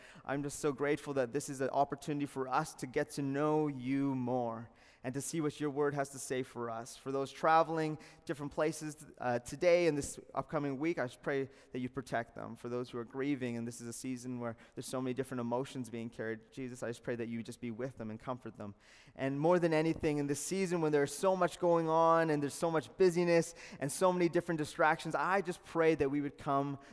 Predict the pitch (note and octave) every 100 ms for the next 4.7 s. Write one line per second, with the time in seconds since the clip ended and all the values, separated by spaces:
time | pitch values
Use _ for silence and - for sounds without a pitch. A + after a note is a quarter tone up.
0 | - - C#3 C3+ C3+ C3 C3 A2+ G#2+ A#2
1 | G#2+ - - _ _ _ _ _ _ -
2 | - - C3 B2+ B2 A#2 G#2 A2+ A2 G#2+
3 | - A1 B2+ - _ _ _ _ _ -
4 | - C3 A#2 A2+ - A2+